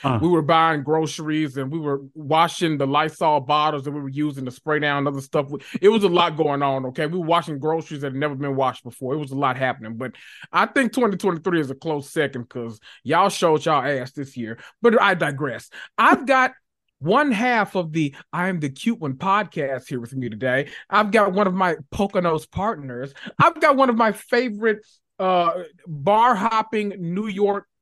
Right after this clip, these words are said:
Speaker 2: pallies with me. Uh, they didn't flow out right, but that's okay. Yeah,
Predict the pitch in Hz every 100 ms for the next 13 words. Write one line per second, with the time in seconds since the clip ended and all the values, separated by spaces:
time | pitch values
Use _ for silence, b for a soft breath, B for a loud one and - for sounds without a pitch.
0 | _ 226 220 226 202 151 147 156 - _
1 | _ _ _ 156 185 175 170 165 156 156
2 | 156 147 139 151 139 131 135 127 117 110
3 | 113 107 127 117 110 120 95 B B 208
4 | 247 208